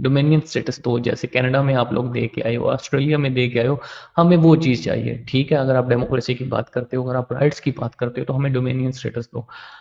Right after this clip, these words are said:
तो इस वजह से जो मुस्लिम लीग की जो educated leadership थी, political science पढ़ के आ रही थी, तो उनको काफ़ी सारी चीज़ें जो India की, अ,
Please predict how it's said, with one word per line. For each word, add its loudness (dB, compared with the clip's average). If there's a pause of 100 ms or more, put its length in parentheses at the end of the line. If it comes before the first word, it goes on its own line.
(120)
तो 4
इस 4
वजह 6
से 2
जो 2
मुस्लिम 2
लीग 0
की 0
जो 0
educated -2
leadership -2
थी, -2
political -2
science -4
पढ़ -2
के -2
आ 0
रही -2
थी, -4 (380)
तो 2
उनको 2
काफ़ी 2
सारी 4
चीज़ें 2
जो 2
India 2
की, -2
अ, -2